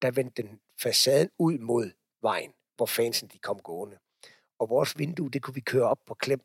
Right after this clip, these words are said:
og så sad vi alle os unge gutter og kiggede ud, hvor mange der kom. Og, og den følelse af, at alle de her mennesker, de kom for at se os spille fodbold, det var motiverende. Det var også lidt, lidt sådan, du ved, man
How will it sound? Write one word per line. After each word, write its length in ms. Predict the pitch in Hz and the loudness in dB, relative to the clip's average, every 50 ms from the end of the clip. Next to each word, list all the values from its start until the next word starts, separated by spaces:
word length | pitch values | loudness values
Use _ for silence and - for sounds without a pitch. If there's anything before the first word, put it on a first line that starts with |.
| _ _ | _ _
og 60 | _ - | _ -6
så 100 | - 127 | -2 0
sad 280 | - - 147 147 135 | 0 0 0 -2 -2
vi 120 | 117 131 - | -4 -6 -4
alle 260 | - 117 143 160 170 123 | -4 -4 -2 -2 0 0
os 180 | 123 127 - - - | 0 0 -2 -4 -6
unge 200 | 113 123 139 135 | -6 -4 -4 -6
gutter 240 | - 147 151 151 123 | -6 -6 -2 -2 -2
og 80 | - | -4
kiggede 320 | - - 147 139 - 113 107 | -2 -4 -4 -4 -2 -2 -2
ud, 140 | 120 135 | -2 -4
hvor 120 | - - 107 | -2 -4 -4
mange 300 | 107 98 104 123 139 135 | -4 -4 -4 -2 -2 -4
der 80 | 110 | -4
kom. 300 | 101 - - 127 120 120 - _ _ _ _ _ _ _ _ _ - - 120 - _ _ _ | -6 -2 -2 -2 -2 -2 -6 _ _ _ _ _ _ _ _ _ -10 -8 -8 -10 _ _ _
Og, 180 | 123 127 - - | 4 4 4 4
og 200 | - 117 110 - | 0 0 4 4
den 180 | 160 170 - - | 4 4 4 2
følelse 500 | - - - - 156 82 85 - - - | -2 -4 -2 -2 -2 -2 -2 -2 0 2
af, 180 | 123 131 143 - | 2 2 2 2
at 140 | - 117 - - | -2 -6 -4 -2
alle 180 | 151 170 160 | 0 0 0
de 140 | 139 151 147 | 0 0 0
her 120 | 131 139 127 | 0 0 0
mennesker, 420 | 110 120 135 143 - - - - - _ _ _ _ _ _ _ _ _ | 0 -2 -2 -2 -2 -4 -4 -6 -6 _ _ _ _ _ _ _ _ _
de 60 | - - | -14 -6
kom 280 | - - 147 165 143 | 4 4 4 4 4
for 160 | - - 147 | 2 2 2
at 60 | 127 - | 2 4
se 260 | - - - 151 - - | 2 2 2 0 0 0
os 160 | - 123 117 | 0 0 2
spille 240 | - - - - 101 | 0 -2 -4 -8 -8
fodbold, 440 | - - 123 131 127 - 107 82 - - _ _ _ _ _ _ _ _ _ _ _ _ _ - | -6 -6 -4 -4 -4 -6 -10 -12 -14 -16 _ _ _ _ _ _ _ _ _ _ _ _ _ 0
det 120 | 120 113 | 4 4
var 80 | 110 101 | 4 4
motiverende. 720 | 104 107 104 - - 107 107 170 185 170 131 107 95 90 - _ _ _ _ _ _ _ _ _ _ _ _ _ _ - | 2 -2 -2 -2 -4 -2 0 2 2 4 2 0 -2 -8 -16 _ _ _ _ _ _ _ _ _ _ _ _ _ _ -14
Det 80 | - - | -14 -10
var 60 | - | -6
også 200 | - - - - - | -4 -4 -4 -2 -2
lidt, 400 | - 117 117 - _ - - - _ _ _ _ _ _ _ _ _ - - | -2 -2 -2 -4 _ -20 -20 -20 _ _ _ _ _ _ _ _ _ -12 -12
lidt 120 | 113 - _ _ - | -12 -12 _ _ -8
sådan, 220 | - 80 71 71 | -8 -8 -8 -10
du 80 | - 85 | -16 -12
ved, 200 | 78 92 92 82 | -6 -6 -6 -6
man 160 | 76 71 | -6 -12